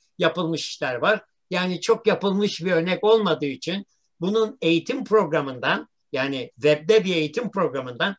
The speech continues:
kitabına kadar bunu bir paket yapmayı düşünüyorum. İnşallah ömür yeter, bu işi yaparız ama çok kıymetli bir iş olduğuna inanıyorum. O zaman sizin dediğiniz problemlerin birçoğu da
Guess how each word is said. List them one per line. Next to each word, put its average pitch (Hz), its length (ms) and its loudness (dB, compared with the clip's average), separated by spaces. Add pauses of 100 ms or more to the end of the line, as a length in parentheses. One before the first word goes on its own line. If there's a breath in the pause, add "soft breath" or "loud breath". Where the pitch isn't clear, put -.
(280)
kitabına 220 500 2
kadar 180 340 0
bunu 214 200 0
bir 220 140 0
paket 202 380 0
yapmayı 147 380 -4
düşünüyorum. 131 640 -4 (340 soft breath)
İnşallah 165 640 -2
ömür 151 300 -2
yeter, 156 460 -2 (260)
bu 151 120 -2
işi 147 160 -6
yaparız 151 400 -2
ama 170 340 -2 (100)
çok - 240 0
kıymetli 165 460 -4
bir 160 40 -6
iş 160 160 -8
olduğuna 143 420 -4
inanıyorum. 120 640 -10 (280)
O 170 80 -2
zaman 170 260 0
sizin 185 340 -2
dediğiniz 165 460 -4
problemlerin 156 680 -2
birçoğu 165 380 -4
da 185 180 -2